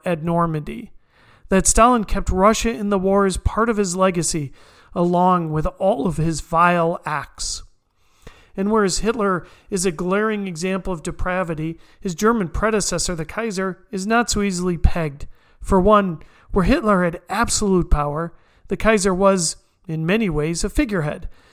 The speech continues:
Though Allied propagandists morphed the Kaiser into some sort of evil figure, World War One reality is far more nuanced than that. France was spoiling for a fight with Germany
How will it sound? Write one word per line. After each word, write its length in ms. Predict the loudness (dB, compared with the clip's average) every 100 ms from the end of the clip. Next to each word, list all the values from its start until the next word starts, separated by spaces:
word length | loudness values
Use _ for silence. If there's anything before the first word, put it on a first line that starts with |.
| _ _
Though 360 | 0 4 4 2
Allied 380 | 2 4 6 6
propagandists 680 | 4 4 2 -2 -2 -4 -4
morphed 380 | 0 4 4 4
the 100 | -2
Kaiser 360 | 0 0 0
into 280 | -2 -2 -4
some 320 | -2 -2 -2
sort 220 | 0 0 0
of 100 | -2
evil 300 | -4 -4 -6
figure, 540 | -4 -4 -2 -2 -4 _ _ -20 _
World 260 | 2 4 8
War 160 | 6
One 360 | 6 6 4 0 -10 -20 -6
reality 540 | 2 6 8 6 2
is 140 | -2 -2
far 440 | -4 2 4 4
more 300 | 0 -4 -6
nuanced 520 | -6 -6 -6 -8 -10
than 180 | -8 -8
that. 320 | -8 -10 -12 -18 _ _ _ _
France 600 | -14 -2 2 2 2 2
was 140 | 2
spoiling 800 | 2 0 -2 2 6 6 6 -2
for 200 | -2 -4
a 60 | -2
fight 320 | -2 -2 -2
with 120 | -6
Germany 460 | -2 0 0 -4